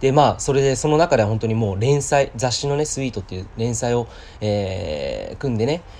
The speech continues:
えー、書いたりとか、えー、あるいは、まあ、本当に、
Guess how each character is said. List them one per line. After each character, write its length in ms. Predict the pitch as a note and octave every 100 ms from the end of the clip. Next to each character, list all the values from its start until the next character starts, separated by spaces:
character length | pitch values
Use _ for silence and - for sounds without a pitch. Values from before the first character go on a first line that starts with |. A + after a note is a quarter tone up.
| -
え 320 | G#2+ G#2 G2+
ー、 220 | G2+ -
書 60 | C3
い 80 | A2+
た 100 | G#2
り 80 |
と 100 | G2
か、 320 | F#2+ E3 D3 A2 - - -
え 280 | A2+ G#2+
ー、 20 | G#2
あ 40 |
る 80 | B2+
い 60 |
は、 140 | A2+ F#2+
ま 140 | G#2+
あ、 20 |
本 180 | G#2+ B2
当 80 | A#2
に、 200 | A#2 A2